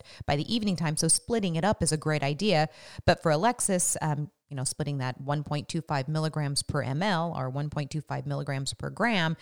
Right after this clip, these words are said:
in half, that would end up being point six two five milligrams in the morning, point six five or point six two five milligrams in the evening. That's still a very low dose, but that might be,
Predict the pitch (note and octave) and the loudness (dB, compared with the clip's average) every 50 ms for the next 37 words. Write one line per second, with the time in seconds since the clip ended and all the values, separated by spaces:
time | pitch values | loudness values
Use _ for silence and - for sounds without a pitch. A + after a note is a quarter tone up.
0 | - - - - _ - E3 D#3+ F3 C#3+ - A#3 B3+ A3+ E3+ D3 D3+ D#3+ - _ | -10 -20 -20 -14 _ -4 -4 -4 -4 -6 -4 -4 0 2 2 2 2 0 -2 _
1 | E3+ D#3+ - D#3+ E3 E3 - C#3+ D3 C#3 D#3 D3+ - - D3 C#3 C#3+ C#3+ - - | -4 -2 0 -2 -2 -2 -2 -4 -2 -2 -4 -6 -6 -8 -6 -4 -4 -6 -4 -4
2 | E3 E3 C#3+ - - C#3+ - - - - D3+ - D#3 C#3 C3+ C3+ E3 F#3 G#3 G#3+ | -4 -2 -2 -2 -4 -2 -4 -4 -6 -6 -6 -4 -4 -4 -2 -2 -2 0 0 0
3 | F3+ - D#3 C#3+ C#3+ C#3+ C#3 - C#3 C#3 D#3 F3 F#3+ G3 F#3+ F#3 F#3 F3 - - | -2 -2 -2 -2 -2 -2 -2 -2 -2 -2 0 0 0 2 0 0 -2 -4 -6 -6
4 | E3 D3 - - - D#3+ - - - D3 C#3 C3+ - _ _ _ _ _ _ _ | -8 -6 -6 -6 -6 -6 -10 -6 -4 -4 -4 -4 -8 _ _ _ _ _ _ _
5 | _ - D3+ D3 - - F3 D#3+ - - - F3+ - - - - - - E3 - | _ -10 -10 -8 -6 -6 -6 -6 -4 -4 -6 -6 -4 -4 -6 -6 -4 -6 -4 -2
6 | E3 D#3 D3 D3 C#3+ - - D#3+ D3+ D3+ D3 D3+ D3+ C3+ C#3 C#3+ - - D3+ D3 | 0 0 0 0 -4 -6 -8 -6 -4 -4 -2 -2 -4 -4 -4 -6 -6 -6 -6 -6
7 | C#3 - - A3 B3+ B3 G3 G3 F3+ F3 E3+ E3+ - - - - - - - - | -6 -6 -4 -2 0 0 2 2 2 2 2 0 -4 -12 -20 -20 -20 -20 -20 -20
8 | - _ - F3 F3 E3+ - - - - C4 A3+ G#3 F#3+ F3 F3+ F3 E3 E3 D3+ | -12 _ 0 0 0 2 0 -4 0 0 2 2 4 4 4 4 4 2 2 2
9 | D#3 D3+ C#3+ C#3+ - G3+ F#3+ F3+ G#3 - - - A3+ - F#3 - - F#3+ F3 - | 2 0 0 2 2 4 4 4 4 2 0 -2 0 0 0 0 0 -4 -6 -6
10 | - - - F#3 F3 E3+ E3+ E3+ E3+ E3+ D#3+ - | -8 -8 -8 -4 -4 -2 -2 -2 -2 -4 -4 -6